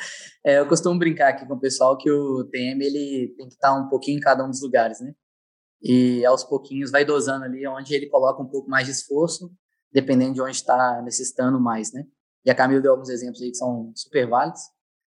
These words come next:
Acho que a gente vai acabar entrando em um determinado assunto específico aqui, que eu acho que tem sim ainda, é, pessoas que têm a pegada mais técnica e conseguem contribuir num detalhe mais técnico em, em determinado momento,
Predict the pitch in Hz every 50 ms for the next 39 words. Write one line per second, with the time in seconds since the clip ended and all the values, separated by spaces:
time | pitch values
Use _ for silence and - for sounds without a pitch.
0 | _ _ _ - 120 - - 139 131 131 139 135 131 127 131 - 123 120 135 143
1 | 143 - 139 135 135 135 131 131 131 127 123 123 120 127 127 127 123 120 123 120
2 | 123 120 117 113 110 - _ _ _ _ _ _ - - 123 123 - 139 131 131
3 | - - 131 127 - 147 143 - 135 127 - 165 165 - 156 135 131 135 - -
4 | 143 131 135 - 143 151 147 139 - 143 139 139 135 131 127 127 127 127 120 120
5 | 120 117 - _ _ _ _ _ _ _ _ _ _ _ _ - 131 127 123 123
6 | 123 120 - - - 139 131 131 131 139 135 - - - - 147 139 139 139 139
7 | 135 123 - 127 131 127 127 120 - - 151 156 165 - - 151 135 - 139 131
8 | - 135 127 127 - - 135 143 127 127 139 151 156 143 131 127 127 123 123 123
9 | 123 120 120 120 117 113 - - - 160 156 - 170 165 - - 139 127 123 117
10 | 117 120 - _ - 117 113 113 113 - 120 120 120 117 117 120 120 120 135 151
11 | - -